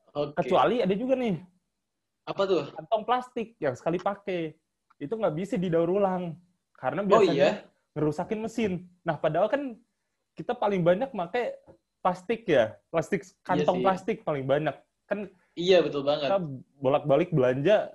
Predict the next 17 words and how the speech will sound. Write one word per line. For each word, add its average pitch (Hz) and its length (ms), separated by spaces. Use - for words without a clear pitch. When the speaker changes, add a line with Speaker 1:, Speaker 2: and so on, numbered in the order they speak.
Speaker 2:
berapa 151 400
kantong 127 320
plastik 120 400
sekali 117 320
pergi? 107 320
Nah, 135 280
itu 147 160
tuh - 480
nggak 151 260
bisa 202 220
didaur 147 320
ulang 127 320
kecuali 185 400
pakai 185 260
mesin 165 320
yang 175 140
khusus. 196 580